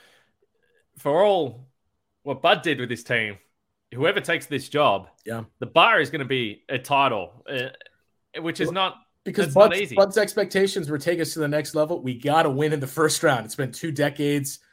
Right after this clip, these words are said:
Speaker 1: Yeah.
Speaker 2: Be great to have, I mean, think about his first year. We were all saying,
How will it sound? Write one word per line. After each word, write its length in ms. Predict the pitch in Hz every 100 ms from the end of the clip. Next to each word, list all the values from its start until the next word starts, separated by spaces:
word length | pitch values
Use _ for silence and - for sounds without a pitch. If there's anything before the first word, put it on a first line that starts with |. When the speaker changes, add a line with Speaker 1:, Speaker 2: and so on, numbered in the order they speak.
| -
Speaker 1:
Yeah. 140 | 90 87
Speaker 2:
Be 120 | 143
great 300 | 131 143 165
to 80 | 160
have, 240 | 156 151
I 60 | 156
mean, 180 | 160 156
think 200 | 202 196
about 180 | 180 175
his 100 | 139
first 300 | 185 175 -
year. 140 | 160
We 120 | 123
were 80 | 135
all 100 | 143
saying, 380 | 139 139 131